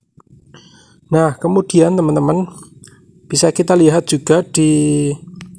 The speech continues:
postingan atau kontennya ini, eh, dua puluh tiga jam yang lalu, teman-teman.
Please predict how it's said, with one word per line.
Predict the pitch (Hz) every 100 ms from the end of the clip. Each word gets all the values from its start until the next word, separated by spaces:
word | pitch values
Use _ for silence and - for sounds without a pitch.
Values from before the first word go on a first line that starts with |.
| - - -
postingan | 170 - - 220 185 151 185 -
atau | 156 - 143
kontennya | - 139 139 139 139
ini, | 160 175 175 175 - - - - - - _ - - _ -
eh, | 147 147 151 151 151 147
dua | - 151 147
puluh | 156 151
tiga | - 151 151
jam | - 147
yang | 147 139
lalu, | 135 131
teman-teman. | 151 143 135 131 139